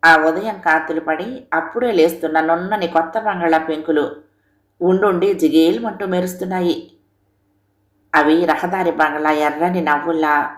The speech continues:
ఆ ప్రదేశం అంతా కళకళలాడుతూ వ్యాపిస్తూ ఉంటే, "బంగ్లా బాగుపడింది, కాలం మారింది" అనుకుంటూ సంతోషంగా కళ్ళెగరేశారు కదలని రోడ్డు మీద నిత్యము ముందుకు కదిలిపోతున్న మనుషులు. కథ సమాప్తం.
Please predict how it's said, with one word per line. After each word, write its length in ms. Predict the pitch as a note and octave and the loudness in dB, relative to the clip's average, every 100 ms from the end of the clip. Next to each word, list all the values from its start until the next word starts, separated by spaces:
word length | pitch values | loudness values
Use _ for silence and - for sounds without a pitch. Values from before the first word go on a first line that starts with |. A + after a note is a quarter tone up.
| - - | -18 -2
ఆ 80 | D3+ | 0
ప్రదేశం 560 | - D#3+ D#3+ G3+ G#3 G3+ | 2 2 2 -2 -6 -4
అంతా 260 | F3+ F3+ | -2 0
కళకళలాడుతూ 720 | E3+ D3 E3 G#3+ A3+ G#3 - F3 | 0 0 -2 -4 -6 -6 -2 2
వ్యాపిస్తూ 520 | E3 D#3+ D#3+ - D#3 | 2 0 -6 -6 -6
ఉంటే, 420 | D3+ D3+ C#4+ D#4 - _ _ _ _ _ _ _ C#3 | -6 -8 -8 -10 -16 _ _ _ _ _ _ _ 2
"బంగ్లా 440 | D3+ E3 G3 G#3 | 2 2 0 0
బాగుపడింది, 1000 | F3 D3+ F3+ G3+ F#3+ E3+ D#3+ D#3 - - _ _ _ _ | 2 2 2 0 -6 -4 -2 -2 -4 -18 _ _ _ _
కాలం 380 | E3+ F#3 B3 A3+ | 2 2 0 -2
మారింది" 720 | F#3 F#3+ A#3+ A3 F3 E3 - _ _ D3+ | 0 0 -2 -4 -4 -4 -8 _ _ -4
అనుకుంటూ 680 | D#3 E3 D#3+ F3+ F#3 A#3+ | 0 -2 -2 0 2 2
సంతోషంగా 760 | - E3 E3+ E3+ E3 D3+ D#3 F#3 | 4 4 4 2 0 -2 -6 -6
కళ్ళెగరేశారు 1080 | F3+ F#3 A3 G#3+ G3+ F#3 F#3 F3 - - _ _ _ _ _ _ F#3 | -4 -4 -2 -4 -4 -8 -4 -4 -4 -8 _ _ _ _ _ _ 2
కదలని 380 | G3 A#3 A#3+ G#3+ | 4 2 0 0
రోడ్డు 260 | F#3 E3+ | 0 2
మీద 200 | E3+ E3 | 0 2
నిత్యము 500 | D#3+ E3 E3+ A#3 A#3+ | 0 -2 -6 -8 -6
ముందుకు 360 | G#3 F3+ F3+ F#3 | -4 -4 -2 0
కదిలిపోతున్న 680 | F3 D#3+ D#3 D#3 D#3 D3+ | 0 2 0 -2 -4 -4
మనుషులు. 460 | G3 F3 D#3 E3 D#3 - - _ _ _ _ _ _ _ _ _ _ _ _ _ _ - | -2 -4 -4 -4 -2 -4 -12 _ _ _ _ _ _ _ _ _ _ _ _ _ _ 2
కథ 240 | F3+ F#3+ A3+ | 4 4 2
సమాప్తం. 760 | C4 E3+ D#3 D3+ - C#3 A#2+ | -2 -2 -2 -6 -6 -8 -8